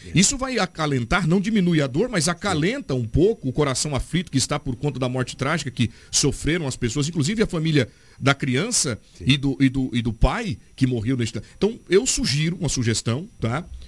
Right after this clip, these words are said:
Speaker 2: Que façamos um, um velório coletivo para que as pessoas que de fato se sensibilizou com esta ação possa passar e, de, e deixar uma força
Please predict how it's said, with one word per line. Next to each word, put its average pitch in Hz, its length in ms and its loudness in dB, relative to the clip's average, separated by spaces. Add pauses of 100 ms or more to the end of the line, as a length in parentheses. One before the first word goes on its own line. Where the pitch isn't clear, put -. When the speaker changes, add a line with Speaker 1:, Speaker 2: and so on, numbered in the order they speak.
(120)
Speaker 2:
Que - 120 -6
façamos 170 520 0
um, 147 200 0 (240)
um 131 80 8
velório 147 360 4
coletivo 143 680 0 (320)
para 156 100 0
que 151 100 0
as 180 120 0
pessoas 175 400 2
que 165 100 -8
de 143 80 -4
fato 135 420 -2
se - 140 0
sensibilizou 160 640 2
com 147 140 -4
esta 143 180 -2
ação 143 180 -2
possa 208 320 2
passar 151 460 -4 (300)
e, 170 80 4
de, 214 280 4
e 185 80 -6
deixar 214 640 -2
uma 113 340 0
força 175 680 4